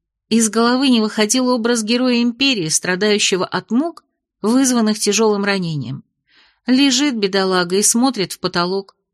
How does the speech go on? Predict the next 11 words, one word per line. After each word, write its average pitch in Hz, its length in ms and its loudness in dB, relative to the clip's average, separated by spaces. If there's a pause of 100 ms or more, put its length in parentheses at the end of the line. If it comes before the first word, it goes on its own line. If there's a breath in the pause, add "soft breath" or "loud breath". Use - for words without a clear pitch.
(120)
а 196 240 -2
о 202 60 0
нём 294 280 0
все - 240 0
позабыли. 170 640 -4 (1040)
Но 220 500 0
в 226 120 -10
потолок 262 440 -2
он 269 140 2
не 262 80 4
смотрел, 220 600 -4